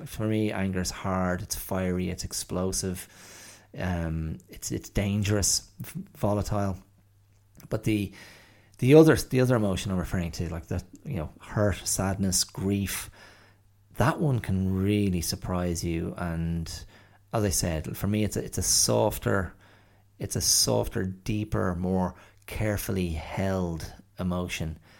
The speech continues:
I feel in a way I'd, I'd be more protective of that in myself. Um, but here's one, right? I'm gonna tell you this.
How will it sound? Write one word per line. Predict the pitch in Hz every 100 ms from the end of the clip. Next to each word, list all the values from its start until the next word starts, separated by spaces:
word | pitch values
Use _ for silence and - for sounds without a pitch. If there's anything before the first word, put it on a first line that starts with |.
| - - _ _ _ _ -
I |
feel | 101 - 113 107
in | 98
a | 95
way | 101 98
I'd, | 95 -
I'd | 107
be | 104
more | 110 117
protective | 117 - - - 104 - -
of | 85 80
that | 87 110 -
in | -
myself. | 113 104 - 107 110 - - - - - - - - _ _ _ -
Um, | 95 92 90 87 87 90 - - _ _ _ _ _ _ _
but | - 98
here's | 139 123
one, | 95 87
right? | 104
I'm | 104
gonna | 120
tell | 120 - 92
you | 85
this. | 82 78 -